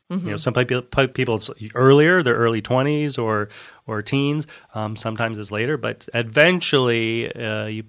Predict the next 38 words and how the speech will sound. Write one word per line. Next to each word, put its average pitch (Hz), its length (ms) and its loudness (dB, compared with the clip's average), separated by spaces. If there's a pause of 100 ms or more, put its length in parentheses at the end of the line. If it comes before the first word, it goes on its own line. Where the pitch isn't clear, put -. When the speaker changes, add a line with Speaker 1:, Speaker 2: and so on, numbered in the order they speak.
Speaker 2:
you 113 120 -12
pay 113 160 -8
the 113 100 -8
price 104 300 -6
Speaker 1:
Yeah. 160 120 -4
Speaker 2:
for 104 60 -4
that 104 140 -8
stuff - 300 -10
that - 120 -12
you 104 100 -10
do. 95 80 -14
Speaker 1:
And, 208 180 -4
and 220 140 2
when 214 80 6
I 254 100 8
was 233 140 2
a - 20 0
little, 160 240 0
even, 160 260 -4 (120)
even 180 260 -2
a 143 60 -2
toddler, 156 500 2
Mom, 160 540 -2 (260)
I, 180 140 8
I 175 100 4
was 196 120 2
super - 360 -2
sugar 160 300 -6
sensitive, 131 580 -8
so 147 400 -4 (160)
she 247 220 -2
had 190 160 4
to 147 140 -4 (160)
cut 156 180 4
my 139 100 -2
sugar 131 340 -2
right 131 280 0
away. 131 380 -4